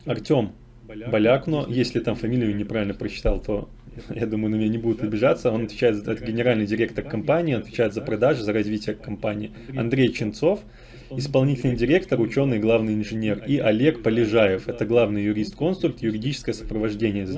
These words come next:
Главная цель проекта — это продвижение на рынок экономически выгодных и безопасных — решений, основанных на экологичном потреблении ресурса. Ресурсов, а мы знаем, что это входит в инвестиционные тренды на ближайшие пять-десять лет очень и очень сильно.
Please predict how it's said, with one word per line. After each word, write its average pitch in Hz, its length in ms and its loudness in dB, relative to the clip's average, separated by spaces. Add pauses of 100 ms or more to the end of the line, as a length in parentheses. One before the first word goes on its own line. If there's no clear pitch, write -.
Главная 135 380 4
цель 123 220 0
проекта — 151 420 2
это 131 100 0
продвижение 120 600 0
на 110 120 0
рынок 143 280 0
экономически 123 640 -2
выгодных 117 560 2
и 131 160 -4
безопасных — 113 720 0
решений, 147 520 -2
основанных 135 560 -2
на 120 180 0
экологичном 131 680 -4 (240)
потреблении 120 560 0
ресурса. 127 500 -2 (340)
Ресурсов, 131 520 -2
а 120 80 0
мы 117 100 -2
знаем, 147 300 0
что 127 200 -2
это 110 360 2
входит 123 420 -2
в 104 160 -2
инвестиционные 110 600 -2
тренды 127 300 0
на 101 120 -2
ближайшие 107 500 0
пять-десять 113 640 0
лет 127 200 0
очень 123 420 -2
и 107 40 -2
очень 113 260 -4
сильно. 104 320 -4